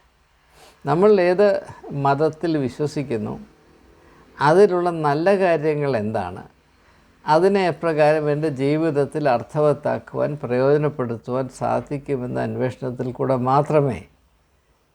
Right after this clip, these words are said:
നന്മ വരുമെങ്കിൽ സാധ്യമാകുകയുള്ളൂ എന്നാണ് ഞാൻ വിശ്വസിക്കുന്നത്.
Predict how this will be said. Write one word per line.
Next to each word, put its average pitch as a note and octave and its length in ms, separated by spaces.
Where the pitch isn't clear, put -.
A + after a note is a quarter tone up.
നന്മ C#3+ 260
വരുമെങ്കിൽ C3+ 760
സാധ്യമാകുകയുള്ളൂ B2 920
എന്നാണ് E3 300
ഞാൻ F3+ 280
വിശ്വസിക്കുന്നത്. - 640